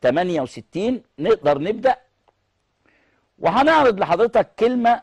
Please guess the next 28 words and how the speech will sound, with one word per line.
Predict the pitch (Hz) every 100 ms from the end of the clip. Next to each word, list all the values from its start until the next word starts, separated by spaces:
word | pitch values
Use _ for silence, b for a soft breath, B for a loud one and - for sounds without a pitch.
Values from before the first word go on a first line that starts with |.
| _
في | 165
منتهى | 170 160 190
الأهمية | 240 160 156 165 170 135
في | 104
القرآن | - 107 143
الكريم، | 123 - 127 208 240
وهي | 139 156 165
كلمة، | - 208 185 110 85 _ _ _ _ _ -
عشان | 95 131
أكون | 123 165
واضح | 165 185 135 95 82
يعني، | - _ _ _ _
هي | 135 151
كلمة | - 226 214 156 95 - _
من | 107 131
الكلمات | 135 - 131 143 175 240 220
الفريدة | 196 - 190 233 233 120
في | 101 120
كتاب | 123 156 143
الله | 135 151 135
تبارك | 127 165 170
وتعالى، | 156 156 156 240 254
ولم | 240 240 277 262
تأتي | - 285 - - 277 294 - _ _ _ _ _ -
إلا | 247 240 254 254 - _ _ _ _
في | - 220 240 226
سورة | - 220 247 247
القصص | 220 - 277 - 285 - -